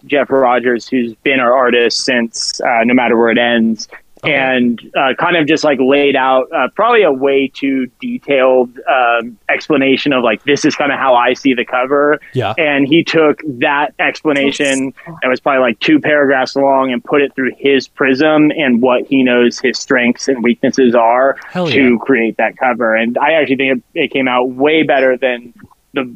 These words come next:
Speaker 1: the bullshit that I had spewed to him
Speaker 2: <laughs>
Speaker 1: because there was way more, like,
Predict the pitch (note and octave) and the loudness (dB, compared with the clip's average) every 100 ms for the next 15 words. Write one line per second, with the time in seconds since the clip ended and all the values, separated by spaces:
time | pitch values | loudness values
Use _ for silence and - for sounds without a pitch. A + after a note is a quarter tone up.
0 | - D#3 C3 C3 - C#3 C#3+ A#2+ A#2+ A#2 | -6 -4 0 -2 0 -2 0 0 0 -2
1 | - C3+ B2+ B2 B2+ C3 B2+ F3 - - | -4 0 2 4 2 2 2 2 2 0
2 | A#2+ C3+ D#3+ D3 C3 D3 E3 E3 E3 D#3+ | 0 2 2 4 4 4 4 2 2 2
3 | D#3 D3 C#3 A#2+ | 4 4 2 0